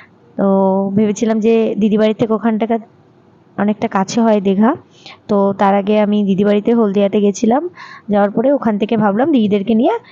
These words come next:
দীঘা যাবো ঘুরতে। তার আগে আমরা, আহ, দীঘা যাওয়ার আগে আমরা গেছিলাম দিদি বাড়ির ওখানে টাউনশিপ ঘুরতে। টাউনশিপ যেটা খুব সুন্দর একটা জায়গা, এর আগে আমি বহুবার গেছি, তবুও আমার খুব ভালো লাগে।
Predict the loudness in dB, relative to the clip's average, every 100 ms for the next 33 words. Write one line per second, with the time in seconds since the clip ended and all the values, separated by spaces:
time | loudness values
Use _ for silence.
0 | -2 2 2 2 0 -2 -4 -4 -4 -2
1 | 0 0 0 0 0 0 -2 -8 -14 -4
2 | -2 0 0 0 0 0 2 2 2 0
3 | -2 0 0 0 0 -2 0 0 0 0
4 | 0 0 0 -2 -2 0 0 0 -2 -2
5 | -2 -2 0 -2 0 -2 -2 -8 _ _
6 | -4 0 0 -2 -4 -4 -4 -4 -4 -4
7 | 0 0 2 0 -2 -2 -2 -2 0 0
8 | 0 0 0 0 0 2 0 0 0 0
9 | 0 -2 0 0 0 -2 0 0 2 0
10 | 0